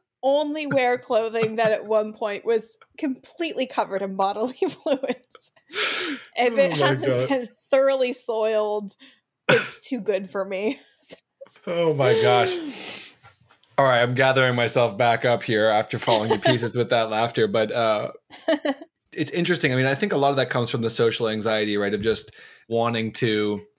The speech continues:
Speaker 2: deflect 'cause you feel like you're not worthy. But of course, that's a lot deeper. Um, it extends a lot deeper. And I do think probably most people with anxiety would do well to, to just sort of, yeah, just, like, kind of embrace. I guess if you think about the compliment as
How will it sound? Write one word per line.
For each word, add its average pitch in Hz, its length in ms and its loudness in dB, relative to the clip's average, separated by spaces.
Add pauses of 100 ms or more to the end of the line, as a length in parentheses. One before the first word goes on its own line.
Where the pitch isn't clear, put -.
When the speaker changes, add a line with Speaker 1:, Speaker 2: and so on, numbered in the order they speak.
(160)
Speaker 2:
deflect 120 360 0
'cause 117 100 -6
you 110 80 -4
feel 117 120 -2
like 107 120 -2
you're 120 60 -4
not 113 180 0
worthy. 113 300 0
But 107 180 -2
of 104 140 -4
course, 113 180 -2
that's 110 220 -2
a 123 80 -6
lot 110 400 -2
deeper. 101 720 -2
Um, 104 160 -6
it 120 60 -2
extends 139 440 0
a 123 60 0
lot 107 240 0
deeper. 104 500 -2 (360)
And 107 680 -2
I 127 100 0
do 165 260 0
think 131 340 -4
probably 110 640 0 (360)
most 127 320 0
people 110 160 -4
with 104 60 -2
anxiety 107 300 0
would 107 140 -2
do 113 140 -2
well 107 160 2
to, 107 220 -2
to - 200 -10
just 104 260 -2
sort 110 160 0
of, 104 240 -4 (340)
yeah, 135 140 2
just, 123 220 -2
like, 120 140 0
kind 123 160 0
of 113 80 -2
embrace. 113 600 -2 (260)
I 139 40 -4
guess 185 240 0
if 170 80 -2
you 165 80 0
think 202 160 -2
about 190 160 -2
the 147 80 -2
compliment 123 640 -2
as 110 320 -2